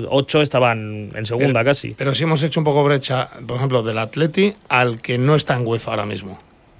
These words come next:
Speaker 1: Sí,
Speaker 2: ¿No? O sea, en
Speaker 1: eh,
Speaker 2: Europa.
Speaker 1: del Rayo al siguiente.
Speaker 2: Ahí tenemos como diez, once, si mal
Speaker 1: Sí,
Speaker 2: no
Speaker 1: sí, sí,
Speaker 2: recuerdo.
Speaker 1: sí, pero ahí
Speaker 2: Ya
Speaker 1: se está
Speaker 2: un
Speaker 1: haciendo,
Speaker 2: poquito
Speaker 1: sí,
Speaker 2: de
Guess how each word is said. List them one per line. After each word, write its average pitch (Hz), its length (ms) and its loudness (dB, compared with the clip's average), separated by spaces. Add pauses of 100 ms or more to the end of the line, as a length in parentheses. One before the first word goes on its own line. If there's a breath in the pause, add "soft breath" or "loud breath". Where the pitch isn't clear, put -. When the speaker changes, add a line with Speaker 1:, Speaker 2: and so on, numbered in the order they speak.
Speaker 1:
Sí, 123 240 4
Speaker 2:
¿No? 131 200 6
O 123 40 2
sea, 120 180 4
en 135 80 6
Speaker 1:
eh, 139 60 8 (320)
Speaker 2:
Europa. 127 100 2
Speaker 1:
del 143 160 4
Rayo 185 260 6
al 185 80 4
siguiente. 131 420 -2
Speaker 2:
Ahí 147 240 -2
tenemos 156 340 -2
como 131 240 -2
diez, 147 200 -2
once, 135 460 -4
si 127 140 -8
mal 127 80 -4
Speaker 1:
Sí, 170 80 6
Speaker 2:
no 165 80 8
Speaker 1:
sí, - 60 4
sí, 165 40 6
Speaker 2:
recuerdo. 165 200 4
Speaker 1:
sí, 156 120 4
pero 139 140 2
ahí 143 80 4
Speaker 2:
Ya - 20 4
Speaker 1:
se 156 60 0
está 160 140 0
Speaker 2:
un 151 40 2
Speaker 1:
haciendo, 165 140 4
Speaker 2:
poquito 156 260 2
Speaker 1:
sí, 147 80 2
Speaker 2:
de 147 80 2